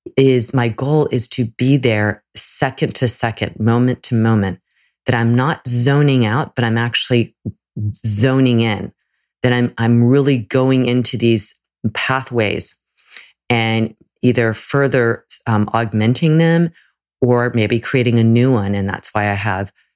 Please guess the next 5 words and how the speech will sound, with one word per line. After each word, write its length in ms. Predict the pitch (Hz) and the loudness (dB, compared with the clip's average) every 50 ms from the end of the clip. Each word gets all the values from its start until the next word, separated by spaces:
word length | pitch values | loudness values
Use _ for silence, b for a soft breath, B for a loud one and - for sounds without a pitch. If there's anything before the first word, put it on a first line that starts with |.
| _ _ - | _ _ -6
created 360 | - 131 123 113 117 104 - | -2 0 2 2 0 0 -4
some 340 | - - 120 113 113 113 107 | -6 -4 -2 0 0 0 0
different 400 | - 113 107 - - 104 - - | 0 -2 -4 -4 -6 -8 -8 -6
sun 220 | - 117 110 107 | -4 -2 -2 -2
salutations, 840 | - 110 104 104 101 - - 95 98 - - - - - - - - | -2 -2 -4 -4 -4 -4 -4 -6 -4 -6 -6 -8 -8 -8 -8 -10 -14